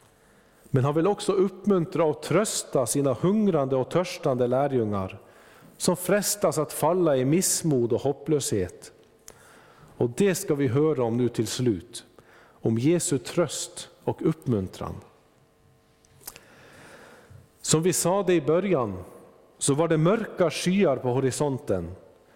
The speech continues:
för lärjungarna när de vandrade med Jesus.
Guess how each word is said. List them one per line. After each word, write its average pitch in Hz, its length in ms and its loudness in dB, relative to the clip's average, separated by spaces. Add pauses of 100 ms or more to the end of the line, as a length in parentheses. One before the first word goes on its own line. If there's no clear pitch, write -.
för 127 180 0
lärjungarna 131 640 2
när 110 120 0
de 113 140 0
vandrade 117 480 0
med 104 140 0
Jesus. 110 680 -4